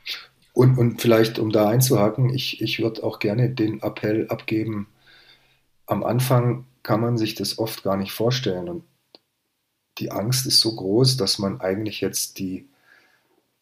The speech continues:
Basis verloren hat für ein, ähm, ausgefülltes und, und auch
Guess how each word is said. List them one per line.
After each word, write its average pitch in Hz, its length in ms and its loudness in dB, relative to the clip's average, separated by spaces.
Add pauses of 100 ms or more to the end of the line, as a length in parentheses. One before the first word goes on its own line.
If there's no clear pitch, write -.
(600)
Basis 117 440 2
verloren 113 440 4
hat 98 200 -4
für 98 280 -2
ein, 92 460 -4 (720)
ähm, 90 580 -4 (100)
ausgefülltes 107 1000 2
und, 92 400 -8
und 92 320 -10
auch - 460 -10